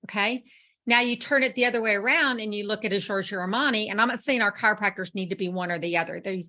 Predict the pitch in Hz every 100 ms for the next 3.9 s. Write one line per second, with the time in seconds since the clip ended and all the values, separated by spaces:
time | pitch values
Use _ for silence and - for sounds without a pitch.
0 | - 196 196 226 226 214 208 - 214 202
1 | 196 233 208 - 202 180 - - 202 170
2 | 151 - _ - - - 294 339 330 359
3 | 311 311 254 277 220 196 165 156